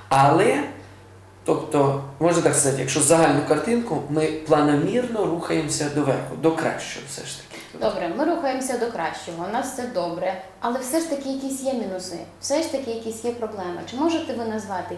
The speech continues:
Speaker 2: які зараз є проблеми в нашому місті?
Speaker 1: <laughs> Це чудове запитання. Я почну з такої невеличкої кар-, ілюстрації. У нас проводилось останній період на мікрорайоні, були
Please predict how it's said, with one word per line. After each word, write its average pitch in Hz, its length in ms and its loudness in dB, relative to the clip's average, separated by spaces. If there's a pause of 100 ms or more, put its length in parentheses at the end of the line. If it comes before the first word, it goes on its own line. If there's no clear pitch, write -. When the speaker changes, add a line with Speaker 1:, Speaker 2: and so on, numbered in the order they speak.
Speaker 2:
які 220 200 -10
зараз 196 300 -2 (100)
є 170 60 -6
проблеми 202 380 -6 (120)
в - 20 -8
нашому 165 340 -8 (100)
місті? - 280 -12 (1500)
Speaker 1:
<laughs> 302 1900 4
Це 143 340 4
чудове 180 480 4
запитання. 170 720 4 (1400)
Я 135 180 6
почну 139 320 0
з 135 60 0
такої 139 380 2
невеличкої 139 680 2
кар-, 135 340 0 (180)
ілюстрації. 127 760 0
У 123 80 -2
нас 151 420 0 (160)
проводилось 147 600 0
останній 139 440 2
період 139 440 0
на 135 60 0
мікрорайоні, 139 840 0 (420)
були 139 240 2